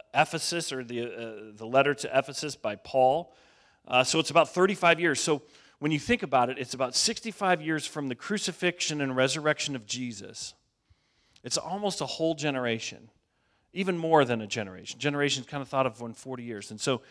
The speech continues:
there's a, there's quite a distance in between Jesus' death and resurrection, even what we kind of find in Acts and John's letter to these churches. Some, some things have developed in these churches that God needs to come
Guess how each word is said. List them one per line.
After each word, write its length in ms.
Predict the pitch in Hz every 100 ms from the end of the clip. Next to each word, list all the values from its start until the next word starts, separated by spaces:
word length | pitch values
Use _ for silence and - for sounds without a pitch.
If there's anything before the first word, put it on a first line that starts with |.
| - _ _ _
there's 220 | 139 127
a, 80 | 131 -
there's 220 | 151 143
quite 380 | - - 170 196
a 60 | 190
distance 540 | 190 190 - 127 -
in 140 | 147
between 640 | 139 147 - 147 143 135 120 _ - _ _
Jesus' 500 | - 135 175 156 170
death 200 | - 160
and 60 | 151
resurrection, 520 | 151 147 151 147 147
even 260 | 156 170 170
what 120 | 170
we 100 | 143
kind 180 | 131 160
of 80 | 135
find 400 | - 151 156 147
in 220 | 123 123 139
Acts 500 | 160 160 - - - _ _ _ _ _ _ -
and 180 | 127 117
John's 520 | - 151 185 180 139
letter 240 | 143 139
to 160 | 131 139
these 200 | 127 -
churches. 680 | - 156 143 - - - - _ _ _
Some, 220 | - 135 - -
some 240 | - 156
things 340 | - 196 196 165
have 140 | 131
developed 640 | 147 113 151 156 127 - - - _ -
in 100 | 139
these 220 | 123 -
churches 560 | - 139 - 120 101
that 160 | 123 -
God 400 | 131 135 131 117
needs 260 | 120 117 -
to 80 |
come 440 | - - 120 110